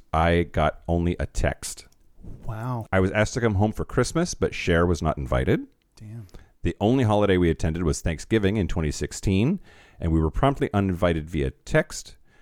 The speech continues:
Speaker 1: from the following core family Christmas. And it was because the family was a business and intertwined with a global corporation,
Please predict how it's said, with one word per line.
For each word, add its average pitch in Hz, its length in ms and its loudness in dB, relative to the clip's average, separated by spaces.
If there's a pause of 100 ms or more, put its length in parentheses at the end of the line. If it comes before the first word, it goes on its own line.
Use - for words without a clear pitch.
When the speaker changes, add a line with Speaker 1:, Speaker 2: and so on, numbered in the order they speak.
(340)
Speaker 1:
from 92 360 0
the 85 100 2
following 90 480 0
core 85 300 2
family 73 340 0
Christmas. - 680 -4 (760)
And 87 260 2
it 90 100 2
was 87 160 2
because 117 420 2
the - 140 -6
family 123 360 2
was 90 180 2
a 78 60 -2
business 143 520 0
and 90 160 0
intertwined 110 520 0
with 92 120 -2
a 82 60 0
global 98 320 0
corporation, 87 800 -2